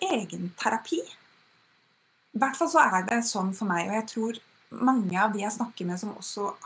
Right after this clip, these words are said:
har, eh, kreative, kreative praksiser og kreative liv, det er sånn for dem også. Kreativiteten er, jo, det er et sted for lek og glede,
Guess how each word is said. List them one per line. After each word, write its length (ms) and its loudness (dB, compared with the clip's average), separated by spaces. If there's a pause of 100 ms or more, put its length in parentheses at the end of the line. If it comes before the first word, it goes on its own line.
har, 240 0 (240)
eh, 320 -6 (180)
kreative, 680 -2 (520)
kreative 440 -2
praksiser 640 -4
og 200 -4
kreative 400 -6
liv, 400 0 (340)
det 100 6
er 200 2
sånn 240 4
for 120 0
dem 240 2
også. 380 -2
Kreativiteten 760 -2 (100)
er, 320 -2 (480)
jo, 360 0
det 80 2
er 140 4
et 80 -8
sted 240 -2
for 160 -4
lek 580 0 (120)
og 120 -2
glede, 460 4